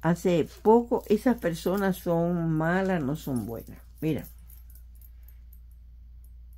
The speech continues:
Ahora, aquí tienes, tienes el, el, el camino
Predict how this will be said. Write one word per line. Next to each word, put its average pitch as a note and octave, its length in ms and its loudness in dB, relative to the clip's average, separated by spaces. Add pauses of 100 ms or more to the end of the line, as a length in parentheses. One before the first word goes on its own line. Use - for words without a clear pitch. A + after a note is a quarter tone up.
(1700)
Ahora, F3+ 520 4 (1400)
aquí B3+ 340 2
tienes, D#4 500 4 (240)
tienes B3+ 520 4
el, F#3+ 360 6
el, D#3 640 0 (140)
el F3+ 180 2
camino A3 640 4